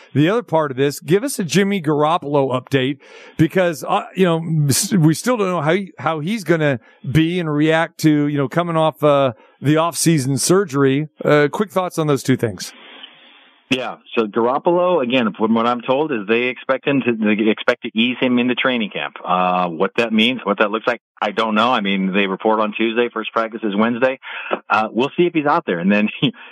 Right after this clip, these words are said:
Speaker 2: that'll be the, the story of the day. Jimmy Garoppolo's either there or he's not. Right here and now, I'm told that they expect to ease him in, whatever that means. Um, how does this affect the offense without, if Josh Jacobs isn't there?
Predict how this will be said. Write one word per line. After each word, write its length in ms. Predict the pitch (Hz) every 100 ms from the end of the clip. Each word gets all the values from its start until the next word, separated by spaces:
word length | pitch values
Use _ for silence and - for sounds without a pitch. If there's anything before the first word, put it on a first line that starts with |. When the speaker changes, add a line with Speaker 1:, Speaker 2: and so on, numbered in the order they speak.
| -
Speaker 2:
that'll 240 | 110 123
be 280 | 120 131 131
the, 220 | 123 127 127
the 80 | 123
story 320 | 127 131 135
of 60 |
the 60 | 127
day. 240 | 139 123
Jimmy 220 | 90 101 104
Garoppolo's 440 | 110 110 113 107
either 180 | 110 110
there 220 | 113 127
or 200 | 113 117
he's 140 | 113 107
not. 320 | 123 85 82
Right 220 | 98 107
here 220 | 117 120
and 100 | 110
now, 460 | 107 120 135 131 110
I'm 180 | 98 101
told 260 | - 98 104
that 80 | 104
they 60 | 98
expect 320 | - 98 -
to 60 | 101
ease 220 | 98 98
him 80 | 98
in, 140 | 85 71
whatever 340 | 82 87 85
that 160 | 87 82
means. 220 | 82 - - - - -
Um, 520 | 101 101 101 98 98 -
how 320 | 98 123 127
does 220 | 120 120 101
this 160 | 113 -
affect 460 | 110 - 120 120 110
the 160 | 113 104
offense 400 | 120 - 135 117
without, 360 | 101 107 113
if 140 | 104 -
Josh 200 | 107 104
Jacobs 280 | 117 110 107
isn't 240 | 113 110 107
there? 200 | 117